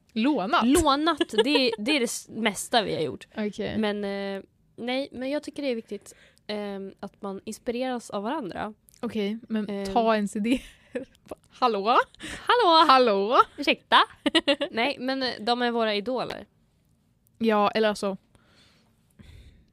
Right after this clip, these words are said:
Speaker 1: de ska vara våra idoler, men de är inte mina. Jo, faktiskt, de är det. Alltså, när jag mår dåligt så kollar jag på Johanna och hennes, ursäkta.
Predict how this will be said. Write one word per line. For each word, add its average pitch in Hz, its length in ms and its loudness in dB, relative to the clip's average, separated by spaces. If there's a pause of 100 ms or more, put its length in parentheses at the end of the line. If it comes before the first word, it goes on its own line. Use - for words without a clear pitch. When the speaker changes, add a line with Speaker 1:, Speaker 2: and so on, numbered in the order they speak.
Speaker 1:
de 196 140 -2
ska - 220 -4
vara 202 180 0
våra - 220 -10
idoler, - 200 -12
men 202 180 -10
de - 140 -10
är - 40 -14
inte - 160 -18
mina. - 320 -18
Jo, 240 240 2 (280)
faktiskt, - 600 -4
de 226 200 -6
är 226 260 2
det. 196 120 -4
Alltså, 220 180 -6
när 226 100 -2
jag 226 100 2
mår 214 120 0
dåligt 196 280 -2
så - 80 -20
kollar 185 220 -4
jag 175 140 -4
på - 100 -10
Johanna - 540 -10
och 214 120 -8
hennes, - 320 -12
ursäkta. - 500 -20